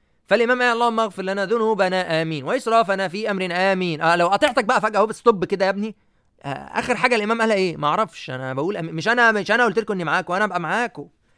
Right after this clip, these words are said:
طب تاني، نكمل. حضور القلب.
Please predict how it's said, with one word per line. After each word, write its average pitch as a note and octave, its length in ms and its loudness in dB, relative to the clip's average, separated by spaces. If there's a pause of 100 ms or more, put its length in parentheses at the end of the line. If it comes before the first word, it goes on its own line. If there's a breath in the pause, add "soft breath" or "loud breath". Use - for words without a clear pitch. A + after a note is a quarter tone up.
(520)
طب C3 180 -8
تاني، D#3 320 0 (440)
نكمل. B2 340 -14
حضور G3+ 380 0
القلب. - 320 -4